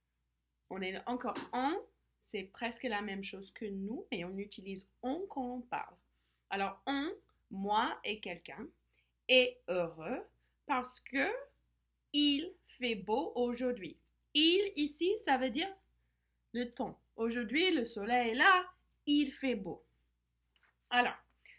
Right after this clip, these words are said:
je retiens bien, je comprends. Le sujet, c'est le mot ou le groupe des mots qui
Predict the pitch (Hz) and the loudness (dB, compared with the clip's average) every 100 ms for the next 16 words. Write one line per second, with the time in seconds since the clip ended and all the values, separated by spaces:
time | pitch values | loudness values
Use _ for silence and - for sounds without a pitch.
0 | _ _ _ - 196 220 208 240 320 - | _ _ _ -10 -2 -2 0 2 2 0
1 | 294 247 247 - 175 180 - - 185 208 | 0 0 0 -8 -10 -6 -8 -10 -14 -10
2 | 196 247 220 - 175 _ _ _ _ _ | -6 -6 -6 -8 -14 _ _ _ _ _
3 | _ _ _ _ _ - 220 277 427 - | _ _ _ _ _ -8 0 4 4 2
4 | 277 240 - 214 320 - _ _ - - | 0 -2 0 0 0 -6 _ _ -10 0
5 | 262 254 247 240 247 320 494 - - 269 | 2 4 4 4 4 2 -2 -8 -2 2
6 | 277 226 196 - 220 320 - 180 196 190 | 4 4 2 -4 -4 -4 -4 -8 -4 -2
7 | 185 196 349 - _ _ - 220 | -2 -2 -2 -6 _ _ -10 -10